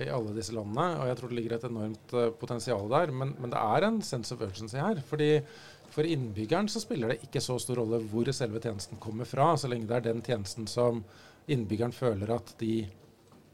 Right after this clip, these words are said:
eh, trenger. Eh,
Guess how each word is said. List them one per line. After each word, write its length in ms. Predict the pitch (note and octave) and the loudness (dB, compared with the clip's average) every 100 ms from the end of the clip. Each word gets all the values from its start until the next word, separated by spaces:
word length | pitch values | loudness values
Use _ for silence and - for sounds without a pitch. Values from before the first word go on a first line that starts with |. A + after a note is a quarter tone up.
| - - - | -6 -4 -2
eh, 440 | A2+ A2 A2 G#2+ G#2+ G#2 | -2 0 0 0 -4 -6
trenger. 380 | - A#2 F3+ A3 - - - - - - | -4 2 4 2 -2 -16 -20 -20 -20 -12
Eh, 320 | - B2 B2+ | 0 4 4